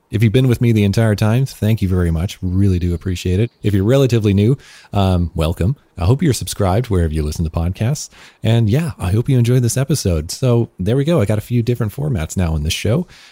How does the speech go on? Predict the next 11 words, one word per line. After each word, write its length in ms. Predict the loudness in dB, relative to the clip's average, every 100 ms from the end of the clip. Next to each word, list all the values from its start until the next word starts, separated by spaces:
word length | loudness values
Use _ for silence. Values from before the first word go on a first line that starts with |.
| -4
And 340 | 0 2 2 2
really, 200 | 0 0
I 60 |
can't 300 | -2 -2 -4 -4
thank 340 | -2 -2 -2
you 160 | -2 -2
enough 440 | -4 -6 -8 -18 _
for 140 | -6
your 120 | -4 -4
support. 560 | -8 -4 -2 -2 -4 -4
Um, 400 | -4 -2 -6